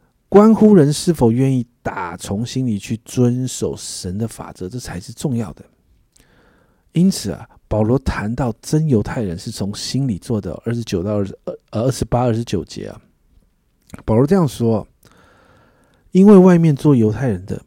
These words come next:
不是真犹太人，外面肉身的割礼不是真的割礼，只有里面哦，心里面做的才是真犹太人。真的割礼也是从心里来的，是在乎灵，在我们里面的，不在乎仪文，不在乎那些外表的。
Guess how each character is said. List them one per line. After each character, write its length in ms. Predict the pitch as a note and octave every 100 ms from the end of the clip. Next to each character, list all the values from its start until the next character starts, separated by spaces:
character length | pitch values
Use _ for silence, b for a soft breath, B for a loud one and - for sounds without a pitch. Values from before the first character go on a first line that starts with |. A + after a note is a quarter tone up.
| -
不 100 | G#2+
是 140 | -
真 180 | - B2+
犹 100 | A2
太 180 | - A#2
人， 140 | F#2 - _ b b b b b b _
外 160 | D3
面 160 | E3 E3
肉 140 | E3
身 160 | C#3+ D#3+
的 80 | D3
割 240 | - D3
礼 120 | C3+
不 140 | A#2 C3+
是 100 | D3
真 200 | - F3
的 100 | C#3+
割 180 | B2+ A#2+
礼， 260 | A2 - _ _
只 160 | - B2
有 120 | C3
里 340 | C3 B2+ G#2+ F2+
面 260 | A#2 G#2+
哦， 80 | E2+
心 380 | - - A#2+ B2+
里 80 | G#2+
面 180 | A2
做 240 | G#2+ - G#2
的 80 | F2+
才 160 | -
是 120 | F#2+
真 180 | G2 G2+
犹 100 | F#2+
太 180 | E2+ F#2
人。 180 | D2+ - b b b b _
真 180 | - F3+
的 80 | D#3
割 220 | D#3 D#3+
礼 120 | D3
也 100 | A2
是 60 | C#3+
从 180 | B2
心 240 | A#2+ - E3
里 100 | C3+
来 200 | F2+ F#2+
的， 180 | G2+ - _
是 140 | - C3+
在 180 | D#3+
乎 180 | C#3+ D#3+
灵， 400 | E3 C#3+ G2 G2
在 140 | A#2 D3
我 80 |
们 180 | D3+ C#3+
里 200 | D3 A#2
面 220 | C#3 F3+
的， 200 | C3+ G#2 b b b b
不 80 | B2
在 260 | - F3+ D3
乎 160 | D3+ D3+
仪 220 | A#2+ A#2+
文， 140 | B2 G#2
不 100 | A2
在 180 | - A2+
乎 120 | A#2+
那 80 | A2+
些 160 | A#2+
外 260 | A2 D3 A#2
表 240 | F2+ -
的。 180 | -